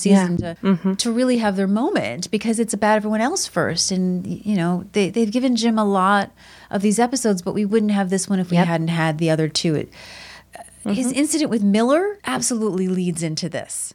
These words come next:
Speaker 1: Absolutely. I suddenly had a tightness in my chest, a shortness in my breath. It makes you start to wonder about the timeline of the Miller incident and that. Like, it, it really,
Speaker 2: Mm-hmm.
Speaker 1: you start going back and seeing that, e-, I mean, even back in Soul Man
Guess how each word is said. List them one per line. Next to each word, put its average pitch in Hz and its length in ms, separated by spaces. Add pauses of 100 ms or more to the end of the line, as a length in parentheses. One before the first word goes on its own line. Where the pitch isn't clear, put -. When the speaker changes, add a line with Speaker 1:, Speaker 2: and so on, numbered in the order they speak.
Speaker 1:
Absolutely. 262 800 (140)
I 185 60
suddenly 165 440
had 151 400 (100)
a 151 40
tightness 147 260
in 160 80
my 151 60
chest, 143 340
a 156 80
shortness 151 320
in 156 60
my 147 60
breath. 139 200 (420)
It 190 160
makes 190 400
you 196 60
start 175 320
to 180 80
wonder 165 300
about 156 180
the 143 60
timeline 147 640
of 147 100
the 147 80
Miller 139 300
incident 123 680 (540)
and 143 180
that. - 340
Like, 180 200
it, 170 160 (100)
it 190 120
really, 185 580 (100)
Speaker 2:
Mm-hmm. 156 320
Speaker 1:
you 185 100
start 185 360
going 170 320
back 156 260
and 156 100
seeing 160 300
that, 156 160
e-, - 220 (180)
I 233 60
mean, 220 180
even 254 300
back 170 320
in 156 120
Soul 262 440
Man 123 480